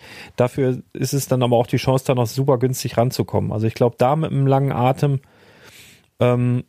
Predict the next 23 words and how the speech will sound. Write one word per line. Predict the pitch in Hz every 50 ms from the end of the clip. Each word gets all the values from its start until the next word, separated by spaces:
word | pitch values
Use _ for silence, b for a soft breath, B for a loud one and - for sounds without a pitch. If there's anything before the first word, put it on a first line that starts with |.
| _ _ _ _ -
also | 120 117 120
wir | 127
haben | 131 147
jetzt | 151 143 - -
hier | - 131 117
Total | - 160 175 175 - 170 160 156
Quantity | 147 - - 143 143 160 160 175 160 - - - 156 156 156 151 - - - _
noch | 135 131 131 131 127 -
zweitausendeinhundertdrei, | - - - 127 127 147 - - 147 135 135 131 131 127 123 - _ _ - 95 110 131 139 123 127 135 127 123 117 107 - - _ - 107 110 117 127 156 170 185 190 b b b b b b b b
verkauft | - - 120 - - 139 147 165 156 - -
in | 143 143
den | 143 139
letzten | 135 135 139 135 - - 139 131
sechs | 123 127 123 - -
Monaten | 131 131 143 156 160 151 - - 127
dreihunderteinundvierzig. | 127 117 131 143 143 143 135 123 - - 127 131 135 120 - - 151 160 - - - 101 - -
Also | 117 120 123
ist | 117 113 - -
auch | - 185 - -
eine | 135 107
ganz | 101 110 107
schöne | 110 - - 107 107 104
Masse. | 104 104 101 - - 110 107